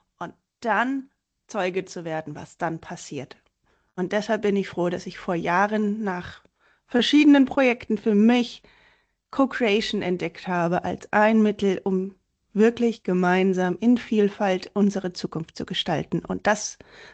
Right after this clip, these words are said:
passiert im Kleinen und das sind diese ganz besonderen Momente, wo ich abends nach Hause gehe und sage, „Ja,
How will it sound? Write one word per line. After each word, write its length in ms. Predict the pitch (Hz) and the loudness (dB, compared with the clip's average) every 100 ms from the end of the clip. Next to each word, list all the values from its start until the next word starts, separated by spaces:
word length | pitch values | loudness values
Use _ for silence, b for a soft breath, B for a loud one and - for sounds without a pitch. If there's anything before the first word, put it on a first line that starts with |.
| - | -8
passiert 400 | 214 - 220 - | -8 -2 -2 0
im 100 | 196 | -2
Kleinen 580 | - 208 202 208 190 175 | 0 2 4 6 4 2
und 140 | 185 | -6
das 140 | 190 - | -10 -8
sind 180 | 196 | -8
diese 220 | 196 190 202 | -6 -8 -4
ganz 320 | 214 208 202 | 2 2 0
besonderen 560 | 185 165 170 156 180 | -6 -4 -6 -8 -8
Momente, 480 | 180 175 170 180 190 | -6 -6 -8 -10 -8
wo 120 | 185 | -4
ich 200 | 180 175 | -4 0
abends 300 | 208 208 196 | 0 0 -2
nach 140 | 208 202 | -2 2
Hause 260 | 202 190 | 2 2
gehe 160 | 190 196 | -2 -2
und 80 | 196 | -2
sage, 240 | - 196 | -8 -10
„Ja, 260 | - 165 | -8 -4